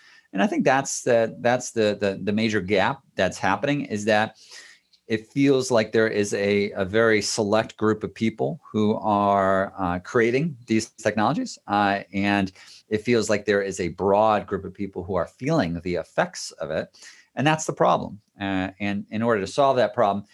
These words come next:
we need to create a, a better process about how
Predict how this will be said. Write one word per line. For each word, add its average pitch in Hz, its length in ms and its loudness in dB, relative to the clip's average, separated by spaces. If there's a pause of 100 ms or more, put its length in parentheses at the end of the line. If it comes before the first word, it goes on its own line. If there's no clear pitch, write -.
(280)
we 113 120 -2
need 107 140 0
to - 60 -14
create 113 400 0
a, 90 460 -4
a 92 60 -10
better 110 280 2
process 113 720 -2 (380)
about 95 440 0
how 113 600 0